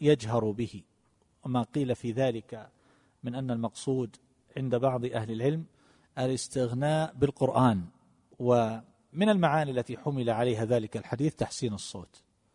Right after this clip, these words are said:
"ليس منا من لم يتغن بالقرآن"، يعني يحسن الصوت به. والحديث الأخير هو حديث ابن مسعود رضي الله عنه قال: "قال لي النبي صلى الله عليه وسلم:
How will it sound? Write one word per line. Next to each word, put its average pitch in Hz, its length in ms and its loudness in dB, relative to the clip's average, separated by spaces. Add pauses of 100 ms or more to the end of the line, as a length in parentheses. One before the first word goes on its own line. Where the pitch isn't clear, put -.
"ليس 127 280 -2
منا 147 360 -2
من 160 340 0
لم 147 200 2
يتغن 143 680 2
بالقرآن"، 107 580 -2 (140)
يعني 123 200 -6
يحسن 123 460 -8
الصوت 113 520 -8 (360)
به. 123 300 -2 (500)
والحديث 170 460 4
الأخير 147 440 0
هو 147 140 8
حديث 139 420 0 (280)
ابن 143 200 0
مسعود 135 560 -2 (480)
رضي 139 260 6
الله 120 320 4
عنه 120 280 -2
قال: 156 360 2 (420)
"قال 143 460 6
لي 127 180 -2
النبي 120 440 -2
صلى 113 240 -4
الله 110 340 2
عليه 104 260 -2
وسلم: 92 460 -8